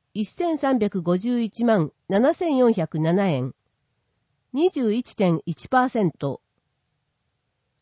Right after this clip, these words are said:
工作物、九十四億一千五百四十三万一千円。零点九パーセント。物品、四千三百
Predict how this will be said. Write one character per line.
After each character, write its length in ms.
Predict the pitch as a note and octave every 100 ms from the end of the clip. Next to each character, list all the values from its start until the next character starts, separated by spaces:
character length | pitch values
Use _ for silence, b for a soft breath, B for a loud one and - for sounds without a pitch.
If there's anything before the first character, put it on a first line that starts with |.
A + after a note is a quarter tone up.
| _ _ -
工 200 | D#4 F4
作 300 | F#4+ F4+ C#4+
物、 380 | F#3 - E3+ - _ _ _ _ _ _ _ _ _ _
九 240 | E4 F#4
十 240 | D4+ C4 A#3+
四 240 | D4 C4
億 340 | G3 - F3 -
一 120 | G#3
千 280 | G#3 - F4+
五 140 | G#3 A#3
百 240 | G3+ G#3
四 220 | A3+ C4
十 180 | E3 D#3
三 260 | G3 F3+ F3+
万 240 | E3+ C#3+ -
一 100 | F#3+
千 400 | E3 - A3 G3+
円。 240 | F3 D#3 C#3+ _ _ _ _ _ _ _ -
零 220 | A#3 F4
点 240 | C4 F#3+
九 220 | - B3+ B3
パ 160 | A#3
ー 40 | A3+
セ 140 | G3
ン 80 | D3+
ト。 260 | - C#3 - _ _ _ _ _ _ _ _ _ _ _ _ _ _
物 180 | G3 A#3 - -
品、 300 | E4 D4+ - _ _ _ _ _ _
四 240 | - C4+ F4+
千 220 | F#4 F4
三 220 | C#4+ B3
百 120 | F3+